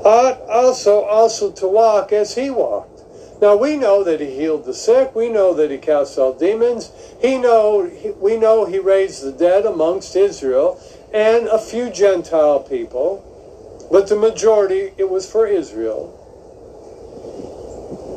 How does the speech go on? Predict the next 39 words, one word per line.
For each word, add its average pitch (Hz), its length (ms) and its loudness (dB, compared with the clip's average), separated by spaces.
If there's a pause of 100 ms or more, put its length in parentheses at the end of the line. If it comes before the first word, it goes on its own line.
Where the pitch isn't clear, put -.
(280)
But 220 140 6
we 240 120 2
also 285 420 0
know 196 220 2
that 175 160 -2
he 170 80 -4
kept 190 320 -2
the 175 80 -10
Sabbath. - 500 -2 (420)
See, 233 360 0
the 170 160 0
Gentile 240 680 2
churches 226 520 0
will 170 180 -2
preach 233 360 -2
that 202 200 4
about 165 300 2
the 131 240 -2 (280)
signs, 202 400 0
wonders, 180 380 -2
and 160 120 -4
miracles, 208 800 0 (380)
but 208 200 2
they 220 180 4
leave 226 260 2
out 285 420 0
that 165 300 2
he 175 140 -6
kept 185 300 0
the 143 100 -6
Sabbath, 233 460 2
so 185 200 -2
then 190 220 0
they 247 160 4
ought 202 260 0
to - 100 -10
keep - 260 -12
the - 120 -10
Sabbath. - 460 -8